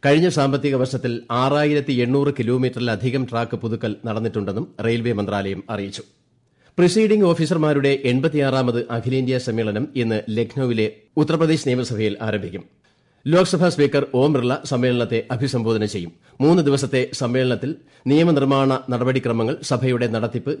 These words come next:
തുടങ്ങിയവ ചർച്ച ചെയ്യും. ഈ മാസം ഇരുപത്തിയൊന്നിന് സ്പീക്കർ ഓം ബിർളയുടെ സമാപന പ്രസംഗത്തോടെ സമ്മേളനം അവസാനിക്കും. പ്രതിരോധ ഉൽപ്പാദനത്തിൽ സ്വയം പര്യാപ്തത കൈവരിക്കുക എന്നതാണ് ഇന്ത്യയുടെ പ്രാഥമിക ലക്ഷ്യമെന്ന് രാജ്യരക്ഷാമന്ത്രി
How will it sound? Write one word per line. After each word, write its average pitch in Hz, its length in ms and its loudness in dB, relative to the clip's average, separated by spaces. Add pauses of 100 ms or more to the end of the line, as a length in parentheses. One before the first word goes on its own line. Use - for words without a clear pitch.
തുടങ്ങിയവ 113 380 -2
ചർച്ച - 440 -6
ചെയ്യും. 90 320 -6
ഈ 131 80 0
മാസം 120 360 -2 (200)
ഇരുപത്തിയൊന്നിന് 120 580 0
സ്പീക്കർ 120 500 -4
ഓം 131 200 0
ബിർളയുടെ 117 420 -2
സമാപന 120 480 -2
പ്രസംഗത്തോടെ 113 680 -4 (240)
സമ്മേളനം 107 520 0 (120)
അവസാനിക്കും. 101 460 -6 (640)
പ്രതിരോധ 196 420 4
ഉൽപ്പാദനത്തിൽ 151 680 2
സ്വയം 156 360 2
പര്യാപ്തത 135 540 0
കൈവരിക്കുക 123 720 -2
എന്നതാണ് 117 480 0
ഇന്ത്യയുടെ 113 380 0
പ്രാഥമിക 117 540 -2
ലക്ഷ്യമെന്ന് 107 800 -4
രാജ്യരക്ഷാമന്ത്രി 110 720 -4